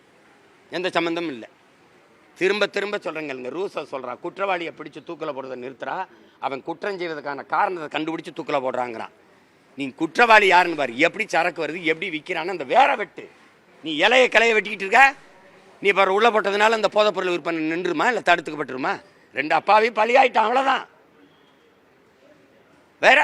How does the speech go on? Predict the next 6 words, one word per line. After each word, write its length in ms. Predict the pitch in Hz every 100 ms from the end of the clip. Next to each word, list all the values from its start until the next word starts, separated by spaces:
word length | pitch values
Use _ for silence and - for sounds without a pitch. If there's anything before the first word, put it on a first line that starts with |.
| - _ _ _ _ _ _ _ _ _ _ -
அந்த 140 | 185 196
ரெண்டு 140 | 226
பேரை 120 | 233 233
தவிர 220 | 220 214
யாரும் 240 | 208 214 190
பயன்படுத்தலையா? 560 | 196 196 165 143 160